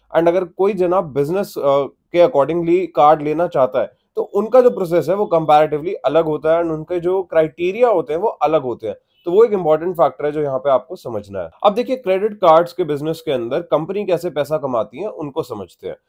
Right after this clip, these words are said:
Generally आप एक चीज नोटिस करोगे क्रेडिट कार्ड्स के केस के अंदर, अगर आप टाइमली पेमेंट कर रहे हैं तो आपको कोई भी एडिशनल चार्ज यहाँ पे नहीं देना होता है, despite on a few things, like अगर आप यहाँ पे पेट्रोल भरवाते हैं तो वो comparatively महंगा पड़ता है,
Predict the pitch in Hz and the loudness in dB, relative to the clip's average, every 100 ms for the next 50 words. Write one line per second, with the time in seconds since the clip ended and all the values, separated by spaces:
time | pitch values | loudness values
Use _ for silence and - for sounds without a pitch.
0 | - 104 147 208 254 220 202 180 190 - | -20 -4 -2 2 2 4 4 4 0 -6
1 | 196 180 151 139 170 156 135 120 143 139 | -6 -4 -4 -4 -6 -4 -4 -2 -4 -2
2 | 127 127 135 127 123 139 117 117 104 120 | -4 -2 2 2 2 -10 -6 -6 -4 -6
3 | 110 143 180 170 202 196 151 156 190 214 | -6 -4 -2 0 0 0 0 0 -4 -4
4 | 170 175 190 - 170 151 185 196 160 151 | -4 -4 -6 -2 -2 -2 -2 0 0 -2
5 | 190 165 175 220 - 143 131 180 208 214 | -4 -2 -2 -2 -4 -6 -8 -6 -4 -4
6 | - 147 170 147 143 139 180 135 147 160 | 2 4 4 2 -4 -2 -4 -4 -4 -4
7 | 147 147 135 117 156 - _ _ 127 160 | -2 0 0 -2 -6 -6 _ _ -8 -4
8 | - 180 190 196 208 170 170 151 175 151 | 0 2 2 0 -2 0 0 0 -4 -2
9 | 139 139 143 147 147 135 131 135 156 139 | -2 -2 -4 -2 -2 0 0 0 -4 -6
10 | 131 135 147 151 143 135 131 143 143 135 | -8 -4 -4 -2 0 0 0 -4 -4 -2
11 | 123 120 123 127 131 139 117 117 135 131 | -2 2 0 0 -10 -12 -10 -4 -4 -2
12 | 123 131 131 | -4 -4 -6